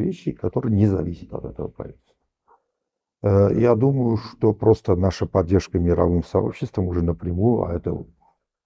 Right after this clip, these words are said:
это уже упоминается. Я всё время делаю ссылки на резолюцию Европарламента, потому что это очень важно. Там очень интересные акценты.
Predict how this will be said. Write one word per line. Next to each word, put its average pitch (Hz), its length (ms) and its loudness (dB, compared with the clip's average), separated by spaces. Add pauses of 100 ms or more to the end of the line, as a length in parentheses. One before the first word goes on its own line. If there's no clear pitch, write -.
это 95 220 -4
уже 90 240 0
упоминается. 92 960 -2
Я 95 340 0
всё - 160 0
время 98 140 6
делаю 92 560 0
ссылки 92 300 -4
на 90 140 2
резолюцию 87 640 -2
Европарламента, 92 680 -4
потому - 200 -6
что 101 120 -6
это - 120 -10
очень - 220 -8
важно. 120 300 -2 (200)
Там 104 160 2
очень 107 400 0
интересные 95 560 -4
акценты. - 580 -12